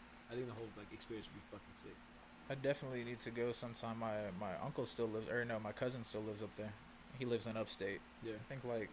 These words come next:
Speaker 2: I can't remember where.
Speaker 1: I wonder what's, what, what
Speaker 2: But,
Speaker 1: is
Speaker 2: uh,
Speaker 1: cities like over there?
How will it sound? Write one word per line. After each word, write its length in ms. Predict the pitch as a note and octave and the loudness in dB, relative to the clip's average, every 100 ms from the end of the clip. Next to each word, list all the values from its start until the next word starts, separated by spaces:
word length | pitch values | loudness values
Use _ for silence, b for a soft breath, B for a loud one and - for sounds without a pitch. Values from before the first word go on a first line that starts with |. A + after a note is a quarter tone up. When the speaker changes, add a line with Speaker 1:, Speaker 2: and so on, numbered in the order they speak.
| - | -6
Speaker 2:
I 40 | - | 0
can't 160 | F#3 | 4
remember 180 | F#3 C3+ | 6 6
where. 280 | G#2+ A2 G#2+ - - - - - - - - - - - B B B B B - | 6 6 4 -2 -14 -16 -16 -14 -14 -14 -14 -14 -14 -14 B B B B B 0
Speaker 1:
I 40 | |
wonder 140 | D#3 | 4
what's, 180 | A3 - D3 | 4 2 4
what, 140 | D#3+ | 6
what 140 | F3 B2+ | 10 10
Speaker 2:
But, 80 | A#2+ | 10
Speaker 1:
is 60 | |
Speaker 2:
uh, 40 | G2 | 6
Speaker 1:
cities 220 | A2 D3+ | 2 0
like 240 | G2+ A#2+ B2+ | 0 0 0
over 160 | A2 | -2
there? 160 | G#2+ | -2